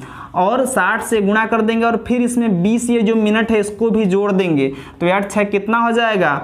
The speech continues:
अड़तालीस, चार सौ अस्सी और प्लस बीस,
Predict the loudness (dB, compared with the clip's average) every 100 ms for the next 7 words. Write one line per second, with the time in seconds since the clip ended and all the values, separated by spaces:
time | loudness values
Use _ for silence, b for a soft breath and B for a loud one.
0 | B B -4 -2 0 -2 0 0 0 0
1 | 0 0 0 0 0 0 -2 0 0 0
2 | 0 -2 -4 0 2 2 -2